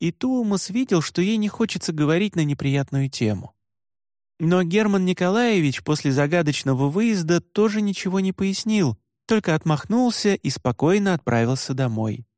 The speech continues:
«Я видел сегодня ночью одну, поэтому и спрашиваю». «Я знаю», — угрюмо отозвалась Майя, и тут он, наконец, понял.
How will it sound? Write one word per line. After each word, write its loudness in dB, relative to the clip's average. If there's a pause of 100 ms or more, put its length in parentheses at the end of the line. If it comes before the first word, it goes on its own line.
(840)
«Я 2
видел 2
сегодня 0
ночью 0
одну, 0 (440)
поэтому 2
и -6
спрашиваю». 0 (680)
«Я 0
знаю», — 0 (400)
угрюмо 2
отозвалась 0
Майя, 0 (300)
и 0
тут -4
он, 2
наконец, -2
понял. 0